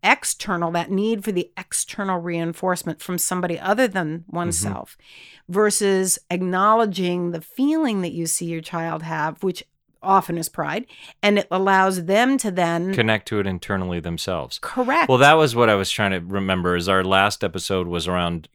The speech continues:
Speaker 2: being comfortable with uncomfortable feelings, and as opposed to trying to fix the uncomfortable feeling in your child, you acknowledge it,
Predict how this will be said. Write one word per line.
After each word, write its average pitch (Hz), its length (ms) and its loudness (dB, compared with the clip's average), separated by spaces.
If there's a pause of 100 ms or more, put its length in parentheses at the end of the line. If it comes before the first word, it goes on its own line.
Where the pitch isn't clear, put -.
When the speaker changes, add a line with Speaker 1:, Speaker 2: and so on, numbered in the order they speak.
(120)
Speaker 2:
being 110 300 0
comfortable 95 460 0
with 87 180 -2
uncomfortable 90 640 -2
feelings, 87 640 -4 (440)
and 107 140 0
as 98 80 -2
opposed 113 380 4
to 107 80 -2
trying 104 220 0
to 95 60 -2
fix - 400 0
the 113 120 2
uncomfortable 101 580 2
feeling 104 380 0
in 95 160 0
your 87 100 -2
child, 101 520 6
you 92 120 0
acknowledge 101 580 4
it, 85 220 -4